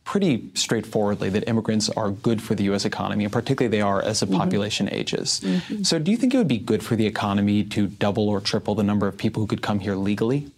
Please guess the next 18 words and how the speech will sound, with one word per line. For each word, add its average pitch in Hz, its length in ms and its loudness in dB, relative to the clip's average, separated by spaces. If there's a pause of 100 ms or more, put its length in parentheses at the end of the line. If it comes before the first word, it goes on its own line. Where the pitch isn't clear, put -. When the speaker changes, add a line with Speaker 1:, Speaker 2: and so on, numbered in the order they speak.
(1200)
Speaker 2:
I 208 100 0
think 208 240 0
we 190 80 4
have 180 140 2
to 151 80 0
deal 160 280 4
with 143 140 -2
first 147 300 -2
things 131 240 -2
first. - 420 -6 (180)
I 139 120 -2
think 156 320 -2
that, 139 360 0
uh, 135 300 0 (680)
it, - 300 -2
it 160 120 4
is 151 200 2
certainly 160 920 2